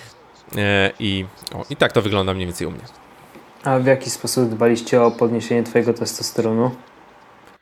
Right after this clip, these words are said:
Speaker 1: E, wiesz co, no zaczęliśmy, e, kurczę, wiesz co, nie, nie powiem ci dokładnie tych nazw tych wszystkich,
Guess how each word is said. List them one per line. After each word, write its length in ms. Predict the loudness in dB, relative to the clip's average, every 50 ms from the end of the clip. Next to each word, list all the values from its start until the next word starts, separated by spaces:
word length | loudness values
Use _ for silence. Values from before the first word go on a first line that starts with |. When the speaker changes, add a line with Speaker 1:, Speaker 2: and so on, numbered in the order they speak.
| _ _ _ _ _ _ _ _ _ _ _ _ _ _ _ _ _
Speaker 1:
E, 100 | 0 4 6 6 8 8 6 6 4 2
wiesz 300 | 0 0 0 0 0 0
co, 240 | 2 4 4 4 4
no 120 | 4 2
zaczęliśmy, 880 | 2 0 0 0 -4 -4 -4 -4 -4 -2 0 0 2 2 2 2 0 -4 -8 -14 -16 -14
e, 500 | -8 -4 -2 0 0 2 2 0 0 -2 -6 -12 -20 _ _ _ _ _ _ _ _ _
kurczę, 500 | -6 -2 -2 -2 -2 -2 0 0 0 0 0
wiesz 200 | -4 -8 -8 -8
co, 120 | -6 -8 -8
nie, 140 | -8 -6
nie 140 | -6 -6 -6
powiem 340 | 2 6 6 8 8 6 4
ci 100 | 0 -2
dokładnie 320 | -2 2 4 4 4 4
tych 160 | 0 -6 -8 -2
nazw 360 | 2 2 2 2 0 -8 -4
tych 160 | -6 -6 -6
wszystkich, 600 | -6 -14 -14 -12 -8 -6 -6 -6 -6 -8 -16 -20